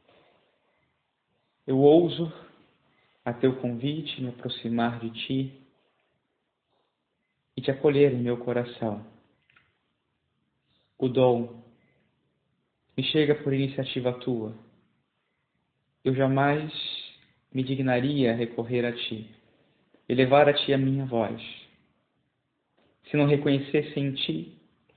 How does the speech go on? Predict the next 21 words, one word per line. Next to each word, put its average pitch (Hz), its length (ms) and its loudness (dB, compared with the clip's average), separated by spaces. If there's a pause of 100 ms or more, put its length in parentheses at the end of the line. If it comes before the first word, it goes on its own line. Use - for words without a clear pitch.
(120)
o 127 100 2
dom 131 360 4
do 127 100 -2
teu 127 180 -8
amor, 139 600 -2
da 123 80 -12
tua - 180 -12
ternura, 131 680 -8 (1300)
da 131 120 2
tua 131 160 0
humildade 131 640 6
e 120 40 -4
da 117 140 4
tua 117 220 -6
mansidão, 117 880 -6 (3000)
que - 100 -6
me 147 120 -2
permitem 139 760 -2 (400)
dirigir-me 131 640 0
a 123 80 -6
ti 160 480 -8